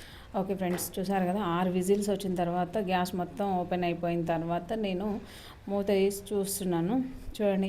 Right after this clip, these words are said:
ఎంత బాగా ఉడికిందో. చాలా తక్కువ టైమ్ అండి, మనకి గ్యాస్ కూడా మంచిగా సేవ్ అవుతూ ఉంటుంది. నేనైతే ఇన్ని రోజులు తెలియక కందిపప్పు ఉడికితే చాలా టైమ్ పడుతుంది, దీన్ని ఉడకబెట్టాలి అంటే ఇక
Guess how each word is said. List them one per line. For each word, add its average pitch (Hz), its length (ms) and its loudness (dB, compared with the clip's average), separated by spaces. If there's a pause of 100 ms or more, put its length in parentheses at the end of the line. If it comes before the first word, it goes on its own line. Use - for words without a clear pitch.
ఎంత 190 180 4 (140)
బాగా 190 260 2
ఉడికిందో. 190 420 -2 (140)
చాలా 214 160 2 (100)
తక్కువ 208 300 0 (100)
టైమ్ 202 240 4
అండి, 185 160 0 (100)
మనకి 180 260 0
గ్యాస్ 180 320 -2
కూడా 208 120 0 (100)
మంచిగా 196 380 2 (100)
సేవ్ 180 280 4
అవుతూ 180 200 2 (140)
ఉంటుంది. 170 320 2 (500)
నేనైతే 226 380 4
ఇన్ని 208 220 2
రోజులు 226 240 0 (100)
తెలియక 208 380 2 (120)
కందిపప్పు 202 540 2 (880)
ఉడికితే 208 380 2 (600)
చాలా 202 340 8
టైమ్ 208 280 4
పడుతుంది, 180 500 0 (360)
దీన్ని 190 240 4
ఉడకబెట్టాలి 196 600 2 (100)
అంటే 185 200 0 (100)
ఇక 175 140 2